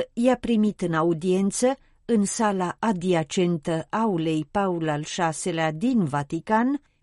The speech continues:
pe membrii Sinodului Episcopilor Bisericii Patriarhale de Cilicia a Armenilor. Sfântul Părinte s-a rugat pentru Armenia și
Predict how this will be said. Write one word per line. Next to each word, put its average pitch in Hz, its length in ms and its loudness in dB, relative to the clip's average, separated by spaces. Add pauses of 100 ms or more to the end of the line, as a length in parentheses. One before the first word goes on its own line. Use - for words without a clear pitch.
pe 320 140 2
membrii 247 600 0
Sinodului 214 880 0
Episcopilor 220 1040 0 (180)
Bisericii 220 720 0
Patriarhale 185 1080 0
de 180 280 0
Cilicia 180 880 -2 (280)
a 202 300 2
Armenilor. 208 960 2 (420)
Sfântul 294 760 2
Părinte 277 580 2
s-a 226 220 0
rugat 202 520 0
pentru 214 520 -2
Armenia 214 760 2 (260)
și - 420 -2